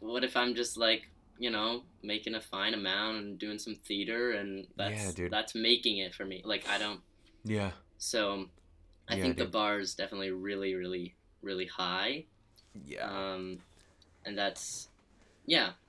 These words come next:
Speaker 1: I guess, uh, it was kinda back to my other question with transitioning is, like,
Speaker 2: Yeah.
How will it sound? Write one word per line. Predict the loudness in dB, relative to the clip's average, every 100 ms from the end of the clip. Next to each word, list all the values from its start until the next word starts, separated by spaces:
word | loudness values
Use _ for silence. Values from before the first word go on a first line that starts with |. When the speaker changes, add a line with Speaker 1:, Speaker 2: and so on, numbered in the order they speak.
| -4
Speaker 1:
I | 0
guess, | 6 6 4 -2 -6
uh, | -6
it | -6 -8
was | -8 -8
kinda | -4 -2
back | 2 4 2
to | 0
my | 0
other | 0 -2 -6 -18 _
question | 0 0 2 -2
with | -4 -4
transitioning | -6 -4 -4 -2 -4
is, | -2
like, | -4 -6 _ 0
Speaker 2:
Yeah. | 2